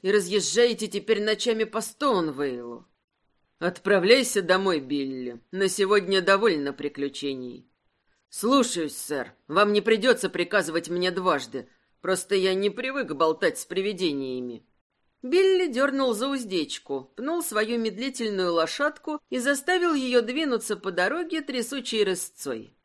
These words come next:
Виктория следила за ним, пока мальчик не скрылся за поворотом. Тогда она откинула капюшон и тихо рассмеялась. «Должна признать, милорд, всякий раз, когда мы с вами выбираемся вместе в полночь,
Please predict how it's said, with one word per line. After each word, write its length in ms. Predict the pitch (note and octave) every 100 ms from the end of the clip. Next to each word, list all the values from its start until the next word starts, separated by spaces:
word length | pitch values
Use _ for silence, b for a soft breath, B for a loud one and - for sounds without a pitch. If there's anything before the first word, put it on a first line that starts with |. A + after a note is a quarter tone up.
| _ _ _ _ _ -
Виктория 580 | C4 D4 - F#4 C#4+ B3+
следила 560 | B3+ C4+ C4+ F#4 E4+
за 160 | F#3+ E3+
ним, 300 | D#3+ D#3 D#3 b b
пока 320 | C4+ C4+ C#4+
мальчик 480 | D4+ F4+ F4 D#4+ C#4+
не 140 | C4+
скрылся 500 | C4 C#4+ C#4+ C4 B3
за 140 | A#3
поворотом. 720 | A#3+ A#3 B3 G#3+ A#2+ - A2 A2+ _ _ _ -
Тогда 400 | A#3+ A#3+ F4 F#4+
она 220 | E4+ B3+
откинула 500 | A#3+ - B3 A3 G#3
капюшон 600 | G#3+ A3 A#3 A#3 G#4 G4+
и 80 | D#4
тихо 280 | F4 E4+ C#4+
рассмеялась. 1040 | C4 - - B3+ A3 D3 A2+ - - - _ _ _ _ _ A3+
«Должна 480 | B3 A#3 A3 A3+
признать, 560 | A3 A3 G3 G3+ D4+ -
милорд, 480 | F#4 F#4 F4+ G4+ - -
всякий 400 | - D4 C#4 C4+
раз, 260 | B3+ G3 -
когда 300 | G#3+ G#3 G#3+
мы 100 | G#3+
с 120 | G#3+
вами 260 | A3 G3 F#3+
выбираемся 760 | G#3+ G3+ G#3+ E3 E3 E3 G3+
вместе 420 | F#3+ F3 E3+ B3
в 40 | B3
полночь, 640 | - F4+ F4+ G3 G3+